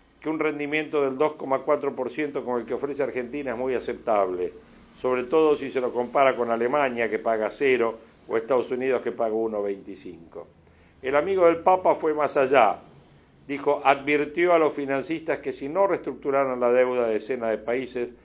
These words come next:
van a correr con el costo de un colapso global. Es curioso que haya hecho este pronóstico y al mismo tiempo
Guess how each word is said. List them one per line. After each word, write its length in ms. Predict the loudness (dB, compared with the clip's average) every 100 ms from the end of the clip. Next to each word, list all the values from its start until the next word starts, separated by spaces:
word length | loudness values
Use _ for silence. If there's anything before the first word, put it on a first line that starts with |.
| _ _ 0
van 160 | 2
a 100 | 2
correr 360 | 0 0 0 -2
con 160 | -4
el 120 | -4 -2
costo 360 | -2 0 -2
de 80 | -2
un 160 | -4 -2
colapso 600 | 2 2 2 -2 -4 -2
global. 440 | 0 0 -2 -4 -10 -12 -12 -12 -10 -6
Es 140 | -6
curioso 500 | -4 0 0 0 -2
que 80 | 0
haya 220 | 2 2
hecho 180 | 2 0
este 160 | -2 0
pronóstico 560 | 0 2 0 -2 -2
y 60 | 0
al 100 | 0
mismo 240 | -2 -4
tiempo 500 | -2 -4 0 0 0